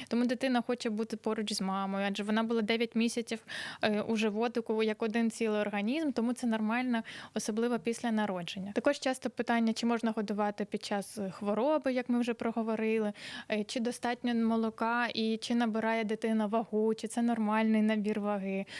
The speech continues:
Е, що робити, якщо болять груди? Знову ж таки, ми пробуємо,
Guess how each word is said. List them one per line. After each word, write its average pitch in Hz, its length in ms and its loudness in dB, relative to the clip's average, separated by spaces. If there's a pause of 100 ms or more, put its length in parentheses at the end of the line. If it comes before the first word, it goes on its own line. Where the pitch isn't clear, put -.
(320)
Е, 220 100 2
що 277 180 0
робити, 269 320 0
якщо 233 260 -2
болять 196 540 0
груди? 196 300 -2
Знову 196 260 -2
ж - 100 -6
таки, 208 160 -4
ми 220 100 2
пробуємо, 208 480 0